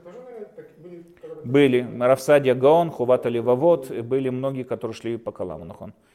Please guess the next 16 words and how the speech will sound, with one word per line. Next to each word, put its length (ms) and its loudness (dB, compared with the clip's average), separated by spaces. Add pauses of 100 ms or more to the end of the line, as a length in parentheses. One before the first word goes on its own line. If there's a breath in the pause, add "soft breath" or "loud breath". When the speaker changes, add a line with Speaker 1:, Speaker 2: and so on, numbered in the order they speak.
(120)
Speaker 2:
которые 320 -6
принимали, 400 -6
приняли 420 -8
эту 400 -10
дисциплину. 640 -14
Совершенно 380 -14
верно, 240 -14 (400 soft breath)
были 180 -4
многие. 380 -2
Рамбам 320 0
в 40 -6
Море 200 0
Невухим 400 -6
посвятил 380 -10
много 360 0
глав 420 0